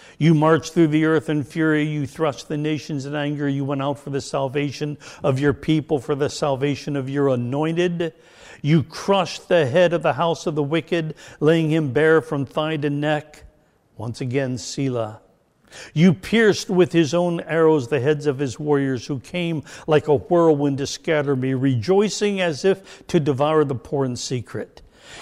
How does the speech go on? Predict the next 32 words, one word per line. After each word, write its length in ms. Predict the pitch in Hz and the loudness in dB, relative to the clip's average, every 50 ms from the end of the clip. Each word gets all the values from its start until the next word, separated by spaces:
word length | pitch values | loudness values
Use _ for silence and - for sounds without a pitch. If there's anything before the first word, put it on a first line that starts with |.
| - | -4
You 60 | 196 - | -4 0
see, 160 | - 247 233 | 2 2 2
the 120 | 185 202 196 | 4 4 4
motive 340 | 214 220 220 214 208 175 | 6 6 6 4 4 2
of 200 | 160 160 143 123 | 2 0 0 0
God's 360 | 123 175 180 180 170 127 - - | -2 -2 0 0 0 -2 -4 -6
judgment 580 | 139 127 151 165 156 139 - - 120 120 - | -4 -2 0 0 0 -2 -4 -6 -10 -10 -4
was 260 | - 120 151 147 117 - | 0 2 2 2 2 0
to 120 | - 135 | -8 -8
crush 400 | - - - 180 180 170 - - - | -8 -4 0 0 0 0 0 -6 -6
evil, 500 | 247 170 180 165 120 107 113 107 107 - - - - _ | -2 0 0 0 0 0 -2 -2 -4 -6 -10 -16 -4 _
but 120 | - 160 156 | 2 4 4
also 400 | 160 170 170 - - - 147 139 | 4 2 -2 -4 -4 -4 -4 -4
to 200 | 139 - - 139 | -4 -6 -8 -8
deliver 580 | 117 131 139 127 127 143 139 127 135 135 113 | -4 -4 -2 -2 0 0 0 0 0 -2 -2
his 400 | - - 143 120 110 120 - - - - - | -2 -2 -4 -4 -4 -4 -8 -12 -16 -20 -14
people. 580 | - - 160 156 131 - 139 101 - - - _ _ _ _ _ _ _ _ - - - - - | -8 -6 -4 -4 -4 -6 -8 -8 -10 -12 -20 _ _ _ _ _ _ _ _ -20 -20 -20 -4 0
One 240 | 196 247 269 285 254 | 2 4 4 4 2
thing 240 | 247 247 240 220 202 | 2 0 0 0 0
important 480 | 185 165 139 - 196 190 180 - 135 | -2 -2 -2 -2 -2 -2 -2 -4 -6
here 180 | 127 147 151 151 | -2 0 0 0
that 240 | 143 147 147 135 117 | 0 0 -2 -2 0
just 220 | 214 196 - - | -2 -2 -2 -2
about 240 | 180 160 160 151 147 | -4 -2 -2 0 0
every 240 | 175 202 226 240 208 | 0 0 -2 -4 -6
commentator 840 | - - 196 190 185 185 170 - - 170 165 156 151 160 151 160 - - | -6 -4 -4 -2 -2 -4 -6 -4 -4 -2 -2 0 0 0 -2 -2 -2 0
misses, 420 | 143 151 135 - 143 120 113 - | 0 0 0 -2 -4 -6 -6 -6
and 120 | 143 123 123 | -6 -6 -4
I 100 | 123 120 | -4 -2
don't 300 | 123 135 151 160 - 147 | -2 -2 -2 -2 -4 -4
know 100 | 147 147 | -4 -4
why, 540 | 143 143 156 143 120 104 107 104 113 - | -2 -2 0 0 0 -2 -6 -8 -10 -12